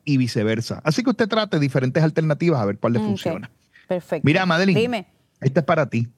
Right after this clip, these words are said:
Speaker 1: Pedro, mira que lo contenta que se va a poner Madeline con esta noticia.
Speaker 2: Hmm.
Speaker 1: Nueva investigación dice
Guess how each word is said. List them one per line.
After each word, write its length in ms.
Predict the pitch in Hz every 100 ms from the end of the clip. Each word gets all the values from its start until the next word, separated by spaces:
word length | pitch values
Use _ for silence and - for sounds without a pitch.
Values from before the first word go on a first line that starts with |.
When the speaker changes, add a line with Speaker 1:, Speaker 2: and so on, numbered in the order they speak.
| _
Speaker 1:
Pedro, 260 | 143 147 123
mira 240 | 117 131
que 60 | 139
lo 120 | 131
contenta 400 | 120 113 127 123
que 80 | 107
se 80 | 104
va 60 |
a 40 | 92
poner 160 | 110
Madeline 300 | 104 104 104 98
con 120 | 98
esta 160 | -
noticia. 460 | 98 - - - - _ _ _ _ _ - - -
Speaker 2:
Hmm. 200 | 202 175
Speaker 1:
Nueva 200 | 151 185
investigación 760 | 208 202 196 175 156 185 180 165
dice 440 | 202 214 - 214